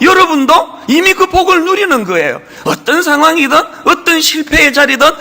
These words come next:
어떤 모함당해서 눈물 나는 자리든 그 현장 현장에서 여호와 하나님이 임마누엘로 십자가 지신 예수 그리스도가 오늘 우리 내면에서 우리와 함께하는 인생이 되었다는 거예요. 이게 요셉과 우리의 공통점이에요.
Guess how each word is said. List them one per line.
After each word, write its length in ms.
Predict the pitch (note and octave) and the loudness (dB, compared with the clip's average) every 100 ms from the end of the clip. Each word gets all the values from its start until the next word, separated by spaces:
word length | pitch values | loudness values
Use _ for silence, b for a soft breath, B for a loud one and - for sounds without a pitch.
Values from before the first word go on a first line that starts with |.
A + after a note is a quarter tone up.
| B - | B 0
어떤 500 | D#4+ - - D4+ B3+ | 2 0 0 0 2
모함당해서 720 | A#3+ C#4 D4+ C#4+ B3 C4+ C#4 | 4 4 4 2 2 0 -2
눈물 400 | A#3 D#4 F4 D#4+ | -2 -2 0 2
나는 240 | D4+ C4+ | 2 0
자리든 360 | B3+ D#4 C4+ C#4 E4 B B - | 0 0 2 2 2 B B -2
그 120 | D4+ F#4+ F#4 | 2 4 4
현장 520 | C#4+ D4+ E4 D#4+ E4 C4+ | 2 0 2 2 2 0
현장에서 720 | A3+ A3+ A3 G3+ F#3+ B3 B B - | -2 -2 -2 -2 0 0 B B 2
여호와 460 | A3 D#4 D4+ C#4 | 2 4 4 2
하나님이 440 | C#4+ B3+ A#3+ A3+ - | 2 2 0 -2 -2
임마누엘로 1000 | D4 F#4+ - E4 A3 F3+ F3 D#3+ D3+ C3+ B B | 0 2 2 4 2 2 0 0 -2 -4 B B
십자가 440 | - - C4 A#3+ | -8 -2 0 0
지신 260 | A3 A3 A3 | 0 -2 0
예수 260 | G#3+ A#3 B3+ | -2 -2 -4
그리스도가 640 | A3 G#3+ A3 A3 C#4 D#4+ B | -4 -4 -2 2 2 0 B
오늘 200 | - D#4+ | 0 2
우리 380 | D4 D4 C#4+ - | 4 4 2 0
내면에서 720 | D#3+ G#3 B3 C4+ B3 A#3 G3+ - B - | 2 2 4 4 2 2 0 -2 B -2
우리와 520 | F#3+ C4+ D#4 C4 A3+ | 2 4 6 4 2
함께하는 840 | - F4 F#4 F#4 D4 A#3+ G#3 G#3 D3+ | 0 0 0 0 2 2 2 0 0
인생이 420 | D3+ G3 G3 D#3 | 0 0 -2 -2
되었다는 480 | C3 B2+ B2+ A2+ B2+ | -2 -4 -6 -6 -4
거예요. 220 | A#2 - B B B | -4 -6 B B B
이게 380 | A#3 C4+ F#4 C#4+ | 2 4 2 2
요셉과 420 | E4 - C#4 - | 0 0 -2 0
우리의 300 | G3 A3 A#3 | 0 2 0
공통점이에요. 1300 | - D4+ F4+ A4 - A#3+ A3+ A3+ F3+ D#3+ D#3+ C#3 | 2 0 0 -2 -2 -4 -2 0 0 2 2 0